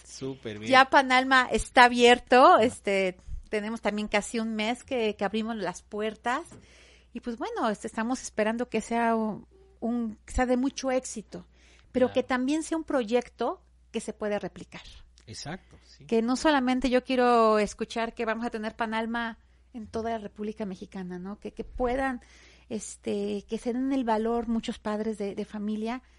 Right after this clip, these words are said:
Speaker 2: de poder emprender, porque realmente emprender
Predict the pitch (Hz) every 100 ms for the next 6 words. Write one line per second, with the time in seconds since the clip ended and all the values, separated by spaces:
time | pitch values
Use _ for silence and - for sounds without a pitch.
0 | - _ - 220 214 214 262 285 240 202
1 | 185 175 170 254 - - - - - 202
2 | - 208 202 208 202 - - 226 226 220
3 | 214 226 262